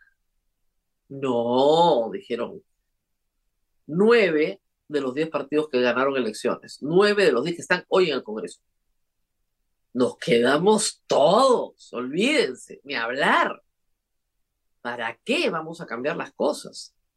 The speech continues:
Vamos a hacer que nuestros partidos nos pongan a todos nosotros en las mismas listas, bien arriba, bien arriba, para que nos reelijan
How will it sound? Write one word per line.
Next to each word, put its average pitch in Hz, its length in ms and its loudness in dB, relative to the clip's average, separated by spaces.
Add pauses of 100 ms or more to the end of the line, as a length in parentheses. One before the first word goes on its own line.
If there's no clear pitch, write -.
(800)
Vamos 165 240 2
a 185 60 4
hacer 208 180 2
que 190 100 4
nuestros 143 360 -2
partidos 220 480 2
nos 143 160 -6
pongan 180 320 -2
a 113 100 -6
todos 370 260 2
nosotros 285 500 -6
en 160 160 0
las 123 120 -4
mismas 247 280 2
listas, 233 480 -2 (200)
bien 226 400 0
arriba, 196 560 0 (640)
bien 285 360 -2
arriba, 196 520 -2 (2500)
para 120 140 -10
que 113 60 -12
nos 107 120 -16
reelijan 131 500 -6